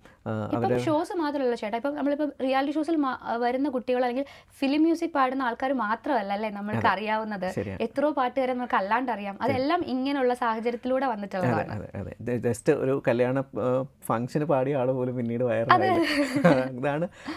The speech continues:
Speaker 1: ലോകം എന്ന്
Speaker 2: അതായത്
Speaker 1: പറയുന്നത്.
Speaker 2: നല്ലത് ചെയ്താൽ അത് അക്സെപ്റ്റ് ചെയ്യാൻ ആൾക്കാരുണ്ട് എന്നുള്ളതാണ് അതിൻ്റെ ഒരു
Speaker 1: ശരി,
Speaker 2: വാസ്തവം.
Speaker 1: ശരി. ഓക്കെ. അതിനുശേഷം ഇപ്പോ, ആ, കുറേ വർഷങ്ങളായല്ലോ, പിന്നീട് ഏതെങ്കിലും റിയാലിറ്റി ഷോയിൽ പാർട്ടിസിപ്പേറ്റ് ചെയ്യാൻ ശ്രമിച്ചിട്ടുണ്ടോ?
Speaker 2: എനിക്കിപ്പോ അങ്ങനെ ഒരു തോന്നല് എനിക്കിപ്പോ പ്രസന്റ്ലി എന്തായാലും ഇല്ല.
Speaker 1: ഇല്ല.
Speaker 2: ഞാൻ ശ്രമിച്ചി-,
Speaker 1: ആ.
Speaker 2: ശ്രമിച്ചിട്ടുണ്ടോ എന്ന് ചോദിച്ചാൽ ഓക്കെ,
Speaker 1: ഉം, ഉം.
Speaker 2: ഞാനൊരു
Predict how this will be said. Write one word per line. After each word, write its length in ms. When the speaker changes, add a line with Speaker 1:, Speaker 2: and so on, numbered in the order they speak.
Speaker 1:
ലോകം 360
എന്ന് 180
Speaker 2:
അതായത് 240
Speaker 1:
പറയുന്നത്. 240
Speaker 2:
നല്ലത് 240
ചെയ്താൽ 400
അത് 60
അക്സെപ്റ്റ് 360
ചെയ്യാൻ 220
ആൾക്കാരുണ്ട് 600
എന്നുള്ളതാണ് 760
അതിൻ്റെ 200
ഒരു 80
Speaker 1:
ശരി, 20
Speaker 2:
വാസ്തവം. 480
Speaker 1:
ശരി. 180
ഓക്കെ. 180
അതിനുശേഷം 480
ഇപ്പോ, 360
ആ, 280
കുറേ 280
വർഷങ്ങളായല്ലോ, 720
പിന്നീട് 380
ഏതെങ്കിലും 540
റിയാലിറ്റി 320
ഷോയിൽ 240
പാർട്ടിസിപ്പേറ്റ് 540
ചെയ്യാൻ 120
ശ്രമിച്ചിട്ടുണ്ടോ? 520
Speaker 2:
എനിക്കിപ്പോ 500
അങ്ങനെ 280
ഒരു 320
തോന്നല് 640
എനിക്കിപ്പോ 460
പ്രസന്റ്ലി 340
എന്തായാലും 300
ഇല്ല. 160
Speaker 1:
ഇല്ല. 100
Speaker 2:
ഞാൻ 80
ശ്രമിച്ചി-, 480
Speaker 1:
ആ. 120
Speaker 2:
ശ്രമിച്ചിട്ടുണ്ടോ 640
എന്ന് 80
ചോദിച്ചാൽ 180
ഓക്കെ, 120
Speaker 1:
ഉം, 80
ഉം. 60
Speaker 2:
ഞാനൊരു 360